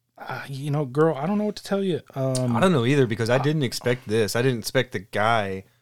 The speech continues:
Speaker 2: which I understand, like you said, sex drives vary, and you just assume, like, all guys are horny and wanna always have sex, but, you know, that's not the case. But
Speaker 1: And
Speaker 2: to be like, r-, she has to beg for m-,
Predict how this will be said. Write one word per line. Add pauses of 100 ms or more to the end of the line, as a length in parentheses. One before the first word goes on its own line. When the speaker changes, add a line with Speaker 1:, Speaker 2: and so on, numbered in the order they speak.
(180)
Speaker 2:
which
I
understand,
like
you
said,
sex
drives
vary,
and
you
just
assume,
like,
all
guys
are
horny
and
wanna
always
have
sex,
but,
you
know,
that's
not
the
case.
But
Speaker 1:
And (560)
Speaker 2:
to
be
like,
r-, (380)
she
has
to
beg
for
m-,